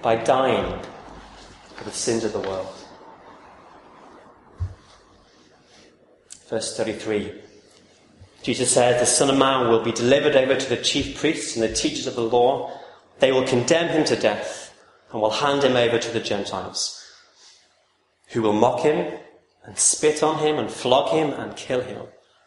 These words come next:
Three days later, he will rise." Jesus came to serve. He came to suffer and die. He died at the hands of his enemies.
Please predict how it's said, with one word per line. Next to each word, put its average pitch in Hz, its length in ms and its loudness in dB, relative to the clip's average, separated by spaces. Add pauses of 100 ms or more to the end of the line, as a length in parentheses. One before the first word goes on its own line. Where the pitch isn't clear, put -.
(920)
Three 123 260 0
days 123 320 2
later, 104 340 -4
he 104 200 -10
will 101 140 -12
rise." 104 800 -8 (1900)
Jesus 127 360 -2
came 120 320 0
to - 80 -6
serve. - 580 0
He - 80 -10
came 120 220 -2
to 127 80 -4
suffer 185 420 4
and 135 220 2
die. 147 480 2
He 139 140 -2
died 147 320 4
at 143 60 0
the 131 100 6
hands 156 260 0
of 127 80 0
his 117 80 2
enemies. 170 800 2